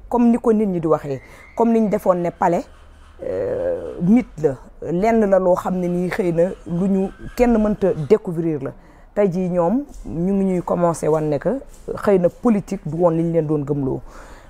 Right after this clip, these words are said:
Euh, xëy na président Macky Sall defoon na ko, euh, ci ay début am, muy, euh, limiter li nga xam ne moom mooy, euh, nombre ministre, ministre, ministres yi, mais, euh, da nga doon gis à tout moment mu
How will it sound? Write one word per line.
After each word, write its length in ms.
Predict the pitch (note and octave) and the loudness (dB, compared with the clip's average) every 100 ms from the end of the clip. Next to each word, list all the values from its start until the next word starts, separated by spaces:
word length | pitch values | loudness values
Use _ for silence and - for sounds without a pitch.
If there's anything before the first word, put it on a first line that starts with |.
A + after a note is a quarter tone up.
| - G2 | -4 0
Euh, 1000 | G2+ G#2+ G2+ G#2 G#2 G2 A2 G#2 F2+ G2+ - | 2 2 2 0 0 0 0 0 0 -2 -4
xëy 240 | - C4 | 2 4
na 100 | B3+ G#4 - - - G3 F#3+ | 4 0 -10 -20 -14 -12 -2
président 320 | C#4 A#3 F#3+ | 0 2 2
Macky 180 | G#3 G#3 | 0 -2
Sall 200 | A#3 G3+ | -4 -4
defoon 220 | G#3+ B3 G#3+ | -2 -4 -2
na 80 | F#3 | -2
ko, 300 | F3+ A#3+ - - | 0 -2 -4 -10
euh, 380 | - - - F2+ - | -10 -8 -8 -10 -6
ci 100 | - | -2
ay 160 | - G#3+ | 0 0
début 340 | E3 F3 E3 | 0 -2 0
am, 100 | D3 C3 - - - - | 0 -2 -16 -20 -20 -10
muy, 400 | E3+ F#3 A3 B3+ | -2 2 2 0
euh, 400 | - - D#2+ - - | -6 -10 -10 -6 2
limiter 440 | G#3 A#3+ B3+ G#3 | 4 6 4 2
li 80 | F#3+ | 0
nga 100 | G3 | -2
xam 160 | G3+ F#3+ | -2 -2
ne 80 | |
moom 180 | E3+ E3 E3 | 0 0 -2
mooy, 300 | D#3+ E3+ - - | 0 -2 -4 -6
euh, 360 | - D#3 D3 - D#3+ D3+ - - | -2 0 0 -6 -10 -12 -14 -6
nombre 400 | F3 G#3+ G#3 F3+ | 0 2 2 2
ministre, 360 | E3 D#3 - - C#3+ | 0 -2 -6 -10 -2
ministre, 360 | E3+ F3 - - | -2 -2 -4 -6
ministres 380 | D#3+ E3+ D3 C#3+ | -2 -2 -4 -4
yi, 120 | F3+ - - - - - | -4 -4 -18 -20 -18 -2
mais, 260 | E3+ G#3+ G4 - - | 2 2 2 -6 -16
euh, 260 | - E2+ - | -12 -8 0
da 140 | F#3 | 0
nga 120 | A3+ | 2
doon 240 | A3+ A3 F#3 | 2 0 -2
gis 360 | F3+ - - - - - | -6 -8 -12 -16 -18 -4
à 200 | F#3+ G3+ | -2 -2
tout 200 | - C4 | -4 -2
moment 340 | A#3 F#3+ F3+ | -2 0 0
mu 220 | F3+ F#3 | 0 -2